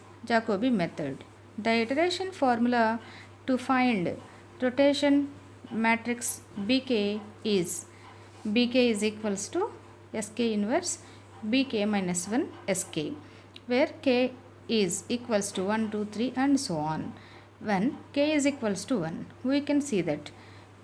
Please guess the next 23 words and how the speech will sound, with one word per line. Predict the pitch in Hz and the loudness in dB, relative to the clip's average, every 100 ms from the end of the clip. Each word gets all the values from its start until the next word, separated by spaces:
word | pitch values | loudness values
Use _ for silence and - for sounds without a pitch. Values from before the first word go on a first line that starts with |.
| 220 | 0
B | 262 | 4
one | 269 262 | 6 6
is | 220 | 4
equals | 214 202 180 156 - | 0 -2 -4 -4 -2
to | 165 | 0
S | 196 202 | 0 0
one | 254 254 | 2 4
inverse | 247 269 359 - - - - 208 | 4 2 0 -2 -8 -12 -12 -2
B | 226 254 | 2 4
naught | 269 339 - - - - | 4 0 -8 -18 -20 -4
S | 220 220 - | -2 0 0
one. | 170 - - - - - - - | -2 -2 -8 -14 -20 -20 -20 -12
This | 220 269 277 | 0 2 2
B | 240 269 | 2 4
naught | 285 349 359 | 4 2 2
is | 294 294 | 2 2
nothing | 277 233 240 220 | 2 2 2 2
but | 190 - - - - | 0 -2 -10 -12 -4
always | 226 247 392 - - - - - | 2 4 4 2 -8 -14 -18 -12
the | 214 220 | -4 -2
given | 208 208 240 | 0 2 4
matrix | 214 180 226 339 - - - - - - | 2 0 -2 -4 -6 -10 -16 -20 -16 -4
A. | 156 147 | -2 -2